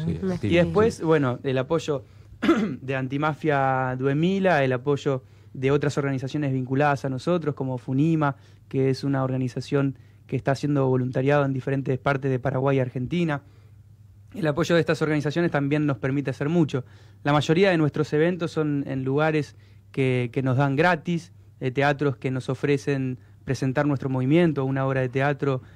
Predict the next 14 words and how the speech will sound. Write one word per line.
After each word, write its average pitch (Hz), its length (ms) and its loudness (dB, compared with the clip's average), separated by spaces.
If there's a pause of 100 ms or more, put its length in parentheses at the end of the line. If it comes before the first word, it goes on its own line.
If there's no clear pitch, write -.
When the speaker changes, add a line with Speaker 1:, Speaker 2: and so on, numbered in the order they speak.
(160)
Speaker 3:
de 131 100 0
manera 135 320 0
totalmente 135 480 -2
gratuita, 147 540 0
así 135 240 -4
que 127 220 -2 (200)
eso 147 220 -2
nos 127 100 0
permite 131 300 -2
también 131 400 0
Speaker 1:
Mm. 131 60 -2
Speaker 3:
movilizar, 127 600 -2 (180)
eh, 127 160 -4
movernos 135 680 0